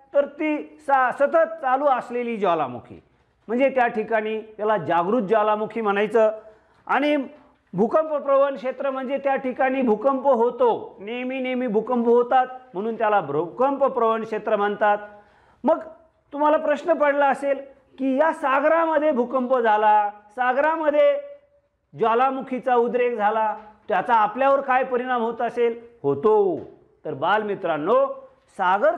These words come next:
तळाला जेव्हा भूकंप होतो, ज्वालामुखीचा उद्रेक होतो, त्यामुळे त्या ठिकाणी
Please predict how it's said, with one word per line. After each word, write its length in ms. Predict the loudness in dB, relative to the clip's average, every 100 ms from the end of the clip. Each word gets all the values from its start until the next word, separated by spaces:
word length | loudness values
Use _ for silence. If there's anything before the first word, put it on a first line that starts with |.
| 0
तळाला 580 | 2 2 2 2 0 -4 -14 -10
जेव्हा 300 | -6 -2 0
भूकंप 500 | 0 -4 -2 -2 2
होतो, 680 | 2 2 2 2 4 0 -4 -20 _ _ -8
ज्वालामुखीचा 760 | -2 0 2 0 -4 -2 2
उद्रेक 420 | 2 2 2 0
होतो, 300 | -2 -4 0 0 0 -8 -10 -2
त्यामुळे 560 | 2 2 2 0 0
त्या 240 | 0 0 0
ठिकाणी 600 | 0 -4 -2 -2 -2 -8